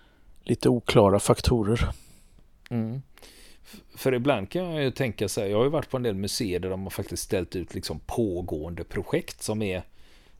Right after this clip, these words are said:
Speaker 2: där det inte är klart, det är inte färdigrenoverat, men man kan fortfarande kasta ett öga på det för att
Speaker 1: Mm.
Speaker 2: se hur det går.
Speaker 1: Just det.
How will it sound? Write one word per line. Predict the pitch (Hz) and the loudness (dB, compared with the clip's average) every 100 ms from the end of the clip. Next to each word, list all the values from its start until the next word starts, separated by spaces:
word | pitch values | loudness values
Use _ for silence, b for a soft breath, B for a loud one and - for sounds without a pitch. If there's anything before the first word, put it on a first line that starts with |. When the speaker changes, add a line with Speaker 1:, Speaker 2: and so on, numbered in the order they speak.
| - | -2
Speaker 2:
där | 120 | 2
det | 131 | 4
inte | 120 98 | 4 2
är | 95 - | 2 0
klart, | - - - - | 0 -2 -2 -6
det | |
är | 135 | -4
inte | 208 - | -4 0
färdigrenoverat, | 151 95 87 87 85 87 76 82 | 2 4 2 -2 -4 -6 -6 -8
men | 110 | -6
man | 104 | -6
kan | 101 | -4
fortfarande | 147 120 - 98 101 | -4 -4 -4 -6 -6
kasta | - - 110 - | -6 -4 -2 -2
ett | 87 | -2
öga | 113 95 101 | 0 0 -2
på | 143 320 | -4 -4
det | - - - b b b b | -4 -10 -16 b b b b
för | - | 0
att | 110 | 2
Speaker 1:
Mm. | 101 | 4
Speaker 2:
se | 92 | 0
hur | - | -2
det | |
går. | 87 90 233 - - - - - _ - - | -4 -6 -10 -16 -20 -20 -20 -20 _ -14 -8
Speaker 1:
Just | 131 | -8
det. | - | -8